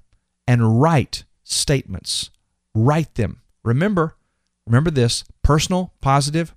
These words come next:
present tense. They indicate achievement. They're not comparing you to anybody else. They have action words, emotion words. They're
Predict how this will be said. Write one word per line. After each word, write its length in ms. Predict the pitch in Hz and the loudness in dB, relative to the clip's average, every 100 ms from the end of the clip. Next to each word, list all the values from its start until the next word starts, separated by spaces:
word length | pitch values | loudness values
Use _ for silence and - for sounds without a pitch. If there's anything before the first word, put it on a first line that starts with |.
| - | -10
present 380 | - 147 160 151 | -2 0 0 -2
tense. 420 | 151 151 - - _ _ _ _ - | 0 0 -4 -8 _ _ _ _ -4
They 100 | 120 | 0
indicate 360 | 123 127 135 | 0 2 0
achievement. 600 | 101 - 160 175 185 185 | 0 -2 -2 0 -4 -6
They're 100 | 120 | -4
not 200 | 120 - | -2 -2
comparing 420 | - 110 143 147 143 | -4 -2 0 0 -2
you 80 | |
to 120 | 135 131 | -2 -2
anybody 420 | 139 139 131 135 | -2 -2 0 2
else. 340 | 165 170 - - _ _ | 2 0 -8 -10 _ _
They 80 | - | 0
have 200 | 123 107 - | 0 0 -2
action 380 | 131 160 - 185 | -2 -2 -2 -2
words, 340 | 170 180 170 - | 0 -2 -2 -4
emotion 560 | 110 123 156 170 170 | -2 2 2 2 -4
words. 360 | 160 170 160 - | 0 0 -2 -4
They're 180 | - | -8